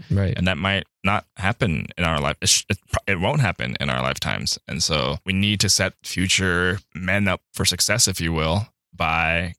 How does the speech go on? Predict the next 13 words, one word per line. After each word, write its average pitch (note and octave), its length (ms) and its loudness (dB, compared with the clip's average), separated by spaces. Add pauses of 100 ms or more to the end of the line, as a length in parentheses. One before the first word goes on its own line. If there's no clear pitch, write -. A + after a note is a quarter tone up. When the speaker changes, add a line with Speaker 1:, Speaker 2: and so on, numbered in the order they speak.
Speaker 2:
continuing E2+ 640 0
to D#2+ 480 -2 (120)
talk G2 320 0
to F#2 180 2
men. D#2+ 300 0
This A2 140 2
isn't C#3+ 260 0
about A2 380 0
convincing F#2 960 0
women E2+ 340 2
that - 160 -2
we're C#2+ 200 0
okay. - 340 -4